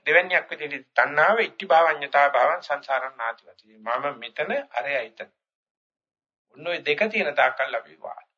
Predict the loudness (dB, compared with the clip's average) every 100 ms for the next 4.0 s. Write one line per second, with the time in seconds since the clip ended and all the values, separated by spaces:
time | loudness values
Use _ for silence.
0 | _ _ _ -12 -10 -6 0 0 0 -8
1 | -10 -10 -12 -14 -14 -14 -16 -18 -20 _
2 | _ _ _ _ _ _ -10 -4 0 0
3 | 0 0 0 0 -2 -4 -4 -4 -2